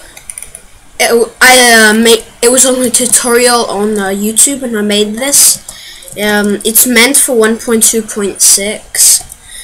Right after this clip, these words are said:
because you have to put the cocoa beans on the, um, on the tree, on the wood there. I'll show you what it does,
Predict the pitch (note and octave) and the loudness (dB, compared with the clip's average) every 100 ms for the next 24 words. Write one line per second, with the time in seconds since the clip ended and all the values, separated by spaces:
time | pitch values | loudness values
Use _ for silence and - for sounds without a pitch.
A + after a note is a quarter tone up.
0 | - A#3+ A#3 B3+ A3+ A3 A3+ G#3+ G#3+ A3+ | -8 -6 0 0 0 2 2 2 0 -2
1 | A3+ A3 G#3 G#3 G#3 G#3 A3+ A3+ A3+ G#3+ | -2 -2 -2 -2 -2 -2 -2 0 0 0
2 | G3+ G3+ G3 F#3+ F#3+ - - - - - | -2 0 0 -2 -6 -18 -20 -20 -20 -20
3 | - G3 G3+ G3+ F#3+ F3+ G3 - - - | -12 -4 -2 -2 -4 -8 -14 -20 -20 -20
4 | - - - - G#3+ A3 G#3 G3+ - - | -14 -12 -12 -4 0 2 2 2 0 2
5 | G#3 A3+ C4+ - - - - G3+ G3+ G3 | 2 0 -4 -10 -14 -18 -6 -2 0 0
6 | F#3 G3 G#3 G#3+ F#3+ G3+ A3+ D4 - - | 0 2 2 0 0 0 0 -2 -8 -12
7 | - - - - - - - - A3+ - | -16 -20 -20 -20 -20 -20 -20 -20 -20 -20
8 | - - - - - - - - - - | -20 -20 -20 -20 -20 -10 -8 -8 -10 -16
9 | - B3 C4+ D4+ C#4 A#3 G3+ F#3+ E3 A3+ | -8 -2 0 2 2 2 0 -4 -4 -2
10 | - | -4